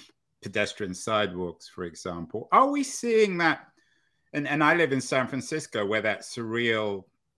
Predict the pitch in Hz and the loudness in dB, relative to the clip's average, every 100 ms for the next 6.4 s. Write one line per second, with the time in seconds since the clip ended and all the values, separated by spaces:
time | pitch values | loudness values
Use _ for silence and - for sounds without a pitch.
0 | _ _ _ _ 98 110 107 107 98 - | _ _ _ _ -2 0 2 0 -4 -10
1 | 87 - 98 92 101 95 90 107 104 101 | -12 -10 -10 -10 -10 -8 -2 -2 -2 -10
2 | - 98 90 98 87 92 92 98 110 123 | -6 -6 -4 -8 -8 -6 -4 -2 0 0
3 | 120 101 - 107 104 104 - 101 98 98 | 0 -4 -4 0 2 0 -2 -4 -2 -2
4 | 92 - 101 98 80 95 - 101 92 92 | -4 -4 -2 -2 -2 -6 -4 -4 -4 -4
5 | 87 87 92 101 - 90 - 98 92 87 | -8 -8 -4 -4 -4 -12 -10 -8 -8 -8
6 | 87 - 87 - | -12 -14 -14 -14